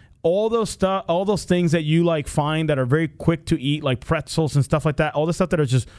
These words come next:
really, really good comfort food when you're kind of running behind. You grab a snack, cookies, crackers, stuff like that. All that stuff has really high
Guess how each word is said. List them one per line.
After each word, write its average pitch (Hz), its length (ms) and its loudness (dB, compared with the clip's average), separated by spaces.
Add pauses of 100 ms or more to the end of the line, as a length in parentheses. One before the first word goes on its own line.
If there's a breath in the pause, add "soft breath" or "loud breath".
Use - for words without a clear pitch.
(140 loud breath)
really, 170 300 4
really 170 280 2
good 139 380 2
comfort 139 300 -2
food 165 320 0
when 131 180 0
you're 123 160 0
kind 143 240 -2
of 131 100 0
running 135 280 2
behind. 143 400 2
You 127 60 0
grab 120 180 2
a 117 40 -2
snack, 139 460 0 (300 loud breath)
cookies, 165 580 2
crackers, 147 540 -2 (260 loud breath)
stuff - 320 -2
like 202 140 0
that. 185 260 0
All 156 160 0
that 190 140 -2
stuff 175 160 2
has 139 160 0
really 156 280 2
high 147 420 0